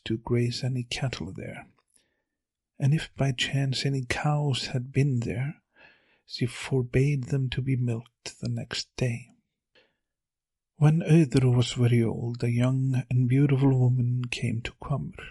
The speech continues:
and declared her name to be Goldilocks. But nobody knew neither whence she came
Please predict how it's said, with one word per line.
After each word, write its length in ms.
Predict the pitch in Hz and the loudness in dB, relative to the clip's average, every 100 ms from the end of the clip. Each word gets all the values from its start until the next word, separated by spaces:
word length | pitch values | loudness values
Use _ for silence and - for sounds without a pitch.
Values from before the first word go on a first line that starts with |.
| - _ _ _ - | -20 _ _ _ -4
and 160 | 123 | -2
declared 560 | 123 123 - 147 147 - | -2 -2 0 2 2 0
her 120 | 127 | -2
name 300 | 117 107 120 | 0 2 0
to 100 | 135 | -2
be 300 | 123 147 131 | -2 -2 -2
Goldilocks. 1160 | - 151 143 120 - - - - - - - - _ _ _ _ _ _ _ - | 0 2 2 0 -4 -8 -14 -14 -10 -10 -10 -16 _ _ _ _ _ _ _ -8
But 160 | 127 | 0
nobody 420 | 143 160 156 143 | 4 4 4 4
knew 320 | 139 135 135 131 | 4 4 4 2
neither 400 | 127 127 123 123 | 2 2 2 2
whence 300 | 127 123 - | 2 0 -2
she 160 | - | -8
came 520 | - - 135 139 139 | -6 -4 -2 -2 -4